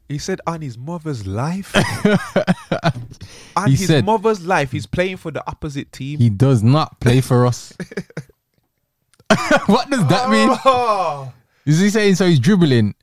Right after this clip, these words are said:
Speaker 2: and he's giving the war to them like, "Yo, done, have this. I ain't even trying to play for these man no more." Is that what's really going on?
Speaker 1: <laughs> I think, I think he must be thinking, like,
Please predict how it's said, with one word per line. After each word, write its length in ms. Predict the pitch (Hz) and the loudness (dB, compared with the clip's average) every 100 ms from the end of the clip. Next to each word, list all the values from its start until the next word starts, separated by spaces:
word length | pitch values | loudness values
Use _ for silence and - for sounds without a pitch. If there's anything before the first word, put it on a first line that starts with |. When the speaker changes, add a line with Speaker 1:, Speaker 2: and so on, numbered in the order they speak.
| _ _ | _ _
Speaker 2:
and 120 | 127 | 0
he's 100 | 135 | 2
giving 240 | 123 151 151 | 2 2 2
the 80 | 143 | 2
war 380 | 151 147 131 - - | 4 2 2 -2 -4
to 100 | 147 | 2
them 160 | 143 120 | 2 2
like, 140 | 95 | 0
"Yo, 160 | 110 127 | -2 -2
done, 200 | 117 107 | -2 -2
have 220 | 120 120 | -2 -4
this. 240 | 98 - | -8 -10
I 100 | - | -8
ain't 60 | 120 | -6
even 120 | 104 | -6
trying 140 | 104 98 | -4 -2
to 80 | |
play 220 | 92 104 104 | 0 0 0
for 100 | 104 | 0
these 180 | 107 | 0
man 180 | 101 98 | 0 0
no 120 | 101 98 | 0 0
more." 240 | 95 98 - _ _ - 262 | 0 -2 -4 _ _ -12 -6
Is 160 | 117 | -2
that 140 | 139 135 | -2 0
what's 140 | 143 | -2
really 200 | 147 147 | -4 -6
going 260 | 147 147 131 | -6 -6 -6
on? 200 | 98 - _ _ _ | -8 -12 _ _ _
Speaker 1:
<laughs> 280 | _ _ | _ _
I 60 | - | -20
think, 220 | - 269 - | -18 -16 -12
I 60 | |
think 180 | 214 277 | -12 -14
he 80 | 269 | -18
must 180 | 208 - | -18 -16
be 80 | 190 | -18
thinking, 420 | - 160 170 143 | -16 -14 -12 -8
like, 320 | 127 117 131 | -8 -10 -18